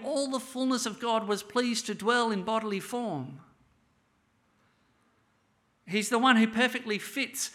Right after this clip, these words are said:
and surpasses all of the good intentions that God had for mankind in the beginning. And we come to see that by his resurrection from the dead, it is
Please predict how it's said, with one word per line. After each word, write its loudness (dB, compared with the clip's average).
and 2
surpasses 0
all 0
of -4
the -6
good -4
intentions -6
that -6
God 0
had -4
for -6
mankind -2
in -6
the -8
beginning. -12
And 2
we 2
come 2
to -2
see 2
that 0
by 6
his -2
resurrection 0
from -8
the -2
dead, 0
it -6
is -4